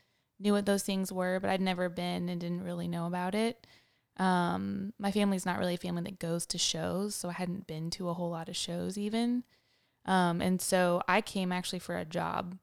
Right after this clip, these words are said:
Um, I worked at this outdoor camp thing, and that's how I got to know really the hill country. And then through that, I was getting more involved in Austin.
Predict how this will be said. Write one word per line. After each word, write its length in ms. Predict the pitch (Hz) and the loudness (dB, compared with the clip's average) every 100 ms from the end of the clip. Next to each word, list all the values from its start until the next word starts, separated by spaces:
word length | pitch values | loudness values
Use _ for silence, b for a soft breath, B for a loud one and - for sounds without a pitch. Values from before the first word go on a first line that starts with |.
| _ _ _ _ - | _ _ _ _ -6
Um, 180 | 180 175 | -2 0
I 80 | 175 | 0
worked 240 | 175 - | -2 -4
at 80 | - | -6
this 200 | 180 - | -6 -2
outdoor 540 | 175 - 180 170 175 180 - | -2 -2 -2 -2 -4 -8 -12
camp 380 | - 175 175 - - _ - | -6 -4 -4 -8 -12 _ -10
thing, 400 | 175 185 202 202 | -8 -4 -4 -6
and 380 | 196 196 214 214 - _ _ _ _ _ _ _ _ | -6 -6 -6 -8 -10 _ _ _ _ _ _ _ _
that's 140 | - - | -12 -4
how 120 | 180 | -2
I 180 | 175 180 | -2 -4
got 220 | 190 - | -2 -2
to 100 | - | -2
know 420 | 180 175 170 170 180 _ _ | 0 0 -2 -4 -8 _ _
really 260 | 202 214 190 | 2 4 6
the 80 | 175 | 4
hill 200 | 226 226 | 4 4
country. 540 | 196 185 - 185 180 | 4 0 0 -2 -2
And 140 | 180 | 0
then 100 | 175 | 0
through 180 | 175 196 | 0 0
that, 220 | 175 170 | 2 0
I 100 | 175 | 0
was 400 | 170 170 175 - - _ | -2 -2 -4 -6 -8 _
getting 260 | 180 185 175 | -6 -2 0
more 140 | 170 | 0
involved 420 | 165 170 175 180 185 | -2 -4 -6 -6 -6
in 180 | 196 | -6
Austin. 600 | - 190 - - - - | -4 -4 -4 -6 -8 -10